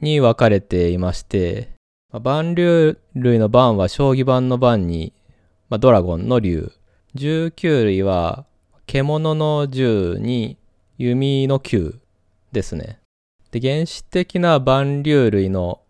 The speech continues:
一部の系統から進化したグループが獣球類です。この獣球類に含まれるキノドン類というのがいまして、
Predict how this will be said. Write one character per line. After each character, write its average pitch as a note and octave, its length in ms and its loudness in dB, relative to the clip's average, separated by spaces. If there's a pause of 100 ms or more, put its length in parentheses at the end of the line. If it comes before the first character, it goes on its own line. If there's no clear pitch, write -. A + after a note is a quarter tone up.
(220)
一 F#3 260 -4
部 F#3 140 -2
の F3 100 2
系 E3+ 300 2
統 F3 200 0
か F#3+ 200 0
ら G3 300 2
進 A2 340 -4
化 F#2 160 -4
し - 100 -4
た F#2+ 120 0
グ G2+ 140 0
ル F#2+ 140 -2
ー F#2 40 -8
プ A#2+ 160 -6
が D3 260 -2 (340)
獣 A2+ 280 2
球 F2 260 -2
類 G2 180 -6
で A2+ 140 -4
す。 - 220 -14 (760)
こ E3 120 -2
の E3+ 180 4
獣 E3+ 240 2
球 F#3 280 2
類 C#3 220 4
に A2+ 280 2
含 - 220 0
ま D3+ 120 4
れ C#3+ 100 4
る A2 140 0
キ - 180 -6
ノ E3+ 160 2
ド F3+ 160 2
ン C#3+ 140 0
類 F#2 240 0
と - 240 -4
い D3+ 80 0
う C#3+ 80 2
の B2+ 160 0
が F#2+ 260 0
い A2+ 100 -4
ま G2 140 -2
し - 60 -12
て、 F#2 400 -6